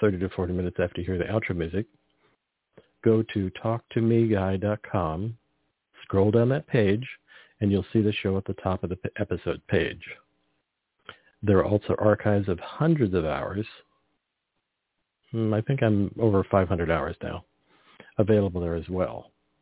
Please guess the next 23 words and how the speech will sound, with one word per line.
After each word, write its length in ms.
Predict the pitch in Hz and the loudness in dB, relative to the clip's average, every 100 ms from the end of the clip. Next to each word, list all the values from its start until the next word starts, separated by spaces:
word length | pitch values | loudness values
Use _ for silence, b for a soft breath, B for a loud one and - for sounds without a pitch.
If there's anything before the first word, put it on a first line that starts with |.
| _ _ _ _ _ - - | _ _ _ _ _ -6 0
Even 200 | 113 117 | 2 2
some 80 | 113 | 2
of 80 | 110 | 2
the 80 | 110 | 4
older 220 | 151 160 | 2 2
shows 300 | - 90 80 | 0 -2 0
that 80 | - | -2
I 100 | 95 | -2
did 240 | 90 95 | -2 -4
with 140 | 82 82 | -4 -6
Doctor 300 | 85 - 95 | -8 -10 -10
Greenblatt 400 | 101 92 95 92 | -6 -4 -4 -4
previously, 540 | - 147 101 - - - - | -2 0 0 -4 -8 -8 -4
and 100 | 104 | 0
I'll 60 | 101 | 0
put 180 | 110 | 2
links 200 | 110 104 - | 2 2 0
to 60 | |
those 240 | 92 90 87 | 0 0 0
in 60 | - | -6
the 80 | - | -6
show 180 | - | -4
notes. 240 | 90 - | -4 -6